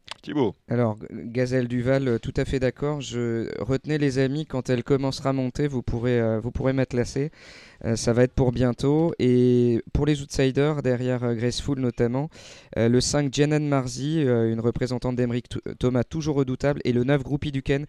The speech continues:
Speaker 2: qui avait gagné un Z cinq, euh, à Cabourg. Alors peut-être qu'elle est mieux à droite, mais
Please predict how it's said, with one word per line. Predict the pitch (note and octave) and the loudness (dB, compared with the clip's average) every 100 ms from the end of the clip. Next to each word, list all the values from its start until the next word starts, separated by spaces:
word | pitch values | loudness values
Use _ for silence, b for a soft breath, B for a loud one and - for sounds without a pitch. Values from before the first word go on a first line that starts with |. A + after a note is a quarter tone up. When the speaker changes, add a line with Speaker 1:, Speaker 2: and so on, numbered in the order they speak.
| B B B | B B B
Speaker 2:
qui | - | -4
avait | A#2+ | -2
gagné | A#2+ C3 C#3+ D3+ | 2 2 2 0
un | C3+ | 0
Z | C3 C3 | -2 -2
cinq, | - C#3 C#3 - | -4 -4 -4 -2
euh, | A#2+ A2+ A2 G#2+ F2 | -2 0 -2 -2 -2
à | |
Cabourg. | A2+ B2 B2 D3+ | -2 -2 0 0
Alors | C3+ A2 | 0 -2
peut-être | - - C3+ | -4 -4 -4
qu'elle | - A#2+ | -2 -2
est | A#2+ | 0
mieux | C3 | 0
à | B2 | 0
droite, | A#2+ D3 | 0 -2
mais | C3 A#2 | -2 -4